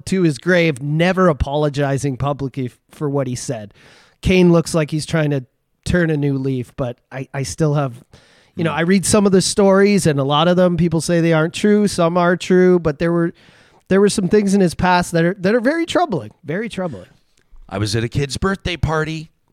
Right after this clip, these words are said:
Speaker 2: like, three weekends ago, and a guy walked through the facility. You know, it's like one of those play parks, and the kids are there, and a guy walked through with an Evander Kane sweater on,
Speaker 1: Mm-hmm.
Speaker 2: an Evander Kane jersey. And it's not the same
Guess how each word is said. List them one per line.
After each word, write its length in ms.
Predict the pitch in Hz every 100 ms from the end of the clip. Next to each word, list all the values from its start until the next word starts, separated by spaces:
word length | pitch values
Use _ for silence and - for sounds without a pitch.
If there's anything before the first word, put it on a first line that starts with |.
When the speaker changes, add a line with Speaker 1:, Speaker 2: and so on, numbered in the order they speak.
| _
Speaker 2:
like, 240 | - 101
three 380 | - - 92 135
weekends 520 | 160 190 - 135 117
ago, 500 | 104 95 98 92 107 - _ _ _ _ _ _
and 120 | 104
a 60 | 104
guy 260 | 110 113 135
walked 320 | 131 143 -
through 220 | - 151
the 100 | 160
facility. 680 | - 165 170 160 147 151 202 - -
You 60 | -
know, 60 |
it's 120 | 110 120
like 120 | 113
one 100 | 123
of 60 |
those 180 | 120 113
play 360 | - - 135 139
parks, 480 | - 113 110 - -
and 100 | 110
the 40 |
kids 260 | 107 131 113
are 80 | 110
there, 200 | 107 127
and 80 | 160
a 40 |
guy 240 | 104 117
walked 280 | 131 135 139
through 180 | - 120
with 120 | 135
an 100 | 135
Evander 320 | 117 107 110 135
Kane 260 | 143 151
sweater 340 | - 170 269 185
on, 160 | - -
Speaker 1:
Mm-hmm. 180 | 123 120 110 -
Speaker 2:
an 80 |
Evander 280 | 123 127 139
Kane 240 | 143 151 151
jersey. 460 | 160 220 165 - - _ _ _ _ -
And 100 | 202
it's 220 | 196 -
not 420 | 135 139 160 165
the 80 | 175
same 600 | - 233 269 185 104 -